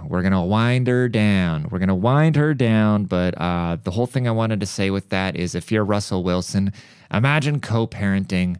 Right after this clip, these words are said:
with fucking Future. Future Hendrix, the savior of the trap, the lean drinking wizard himself.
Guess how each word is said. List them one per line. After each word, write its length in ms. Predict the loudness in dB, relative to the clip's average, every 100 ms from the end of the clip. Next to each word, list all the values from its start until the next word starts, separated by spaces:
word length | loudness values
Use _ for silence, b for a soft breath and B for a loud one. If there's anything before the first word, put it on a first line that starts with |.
| b -6
with 160 | -6
fucking 400 | -4 -6 -4 -6
Future. 720 | -6 -4 -2 -2 -4 -8 -8 b b b
Future 420 | -4 0 2 4
Hendrix, 600 | 4 4 2 -2 -4 -10 b b -10
the 100 | -8
savior 520 | 0 0 2 0 0
of 140 | -2
the 80 | -10
trap, 480 | -8 -4 -2 -4 -10 B B B B -4
the 120 | -2
lean 380 | 0 0 0 -2
drinking 540 | -2 -2 -2 -2 0
wizard 420 | 0 2 0 0
himself. 680 | 0 -2 -2 -2 -2 -6 -16